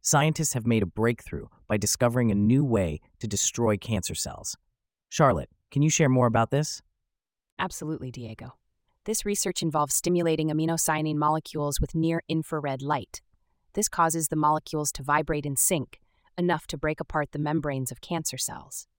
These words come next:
Speaker 2: Aminocyanin molecules are synthetic dyes already used in bioimaging to detect cancer. They are stable in water and are very good at attaching themselves to the outside of cells.
Speaker 1: Interesting.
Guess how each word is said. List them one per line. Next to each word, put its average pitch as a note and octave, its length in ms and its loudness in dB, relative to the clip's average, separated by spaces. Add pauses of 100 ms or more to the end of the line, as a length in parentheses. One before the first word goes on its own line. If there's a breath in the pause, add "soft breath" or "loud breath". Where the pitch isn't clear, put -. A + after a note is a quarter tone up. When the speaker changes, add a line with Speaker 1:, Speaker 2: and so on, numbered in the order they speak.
(240)
Speaker 2:
Aminocyanin G3 680 2
molecules D#3+ 520 2
are D#3 60 0
synthetic F#3 480 0
dyes C3+ 500 4
already E3+ 360 0
used D#3+ 320 0
in D3+ 100 0
bioimaging D3 680 0
to C3+ 100 -8
detect - 400 -6
cancer. - 480 -4 (400)
They E3 120 2
are D3+ 60 2
stable G3 460 2
in D3+ 120 0
water E3 440 0 (120)
and D#3+ 120 -4
are D3+ 80 -2
very G3 240 2
good D3 180 0
at C#3 60 -6
attaching D#3 460 0
themselves C#3 420 -2
to C3+ 100 -8
the C#3+ 100 -6
outside C3 440 -2
of B2 80 -8
cells. - 500 -4 (640)
Speaker 1:
Interesting. - 560 0